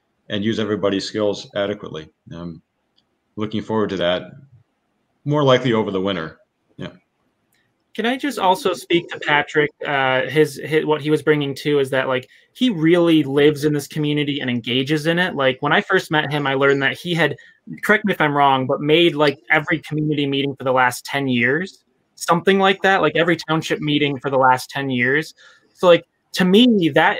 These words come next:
Speaker 2: is investing in the community and its, and its governance. And now we're hel-, and, like, leveraging that knowledge to help make it better is what we're doing. And I just really appreciate what Patrick has brought.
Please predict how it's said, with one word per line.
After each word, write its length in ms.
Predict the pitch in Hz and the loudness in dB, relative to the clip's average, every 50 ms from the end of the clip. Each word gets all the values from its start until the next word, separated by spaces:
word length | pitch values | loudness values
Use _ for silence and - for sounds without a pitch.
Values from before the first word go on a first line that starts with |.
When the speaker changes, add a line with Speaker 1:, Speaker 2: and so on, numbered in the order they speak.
| 196 | -2
Speaker 2:
is 260 | 175 160 151 139 - - _ _ _ _ _ _ _ | -4 -4 -4 -6 -12 -20 _ _ _ _ _ _ _
investing 800 | 175 175 160 156 139 131 165 170 190 - - - 170 160 151 160 | -4 -2 -2 -2 0 2 2 2 2 2 -2 -4 -2 -2 -2 -2
in 120 | 160 151 | -4 -4
the 100 | 147 143 | -4 -4
community 600 | 139 - - 151 156 165 170 170 156 147 127 135 | -6 -6 -6 -4 -4 -2 -2 -2 -2 -2 -2 -2
and 160 | 135 131 131 131 | -2 -2 -4 -4
its, 280 | 131 - - - - - | -6 -8 -12 -14 -8 -6
and 140 | 156 151 147 | -4 -4 -4
its 160 | 135 - - - _ - 190 | -6 -8 -12 -14 _ 0 2
governance. 640 | 196 185 175 139 123 113 107 107 117 117 - - - _ _ _ _ _ - | 4 4 4 2 2 0 -4 -6 -6 -10 -12 -20 -20 _ _ _ _ _ 0
And 80 | 165 | 2
now 200 | 170 175 190 214 | 4 4 4 6
we're 120 | 214 208 190 | 6 6 6
hel-, 220 | 156 185 190 - - | 4 2 0 0 -4
and, 140 | 170 175 | -6 -6
like, 160 | 170 170 170 - | -6 -6 -8 -8
leveraging 640 | 156 165 170 180 214 214 233 214 160 175 170 156 | -4 0 0 2 2 2 2 2 2 2 0 2
that 220 | 156 156 156 156 156 | 2 2 2 2 2
knowledge 540 | 156 151 160 170 170 156 143 139 - - - | 2 4 4 4 4 4 2 0 -2 -6 -6
to 120 | - 143 | -6 -6
help 260 | - - 165 165 - _ | -2 -2 -2 -2 -2 _
make 220 | - 151 147 147 139 | -6 -6 -6 -6 -8
it 80 | 117 - - | -12 -6 -2
better 360 | - 131 131 113 98 - - | 0 0 0 -2 -6 -8 -10
is 120 | 104 - 120 | -12 -10 -10
what 160 | 120 - - | -12 -10 -10
we're 100 | 120 113 | -12 -10
doing. 420 | 104 - 110 101 82 - 64 - - | -8 -8 -10 -10 -10 -14 -16 -14 -8
And 100 | 131 135 | -4 -2
I 100 | 135 139 | -2 -2
just 240 | 135 131 147 139 - | -2 -4 -6 -2 2
really 180 | 165 160 156 143 | 4 6 6 6
appreciate 560 | 135 - - 127 120 - - 120 110 110 - | 4 2 -2 -6 -6 -4 -2 -2 0 -2 -2
what 100 | - - - | -6 -12 -10
Patrick 320 | - 117 110 - - - 113 | -8 -8 -8 -10 -12 -14 -14
has 100 | 107 - | -14 -12
brought. 300 | _ - 113 - - | _ -10 -8 -8 -10